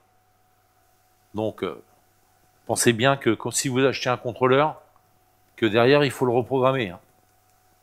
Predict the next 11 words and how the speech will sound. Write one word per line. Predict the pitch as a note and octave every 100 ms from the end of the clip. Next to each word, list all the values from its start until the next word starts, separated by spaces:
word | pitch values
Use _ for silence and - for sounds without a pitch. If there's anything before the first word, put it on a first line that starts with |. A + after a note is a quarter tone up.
| _ _ _ _ _ _ _ _ _ _ _ _ _ _ _ _ _ _ _ _ _ _ _ _ _ - - _ _ -
Voilà | B2 D3 C#3+
pour | D3
cette | - C#3+
vidéo, | B2+ C3+ D3 E3
c'est | F3+ D3+
terminé. | C#3+ B2+ B2+ C3
C'est | C#3 C#3
une | G2+
petite | G2+
vidéo, | F#2 G2 G#2 A2 G#2
euh, | F2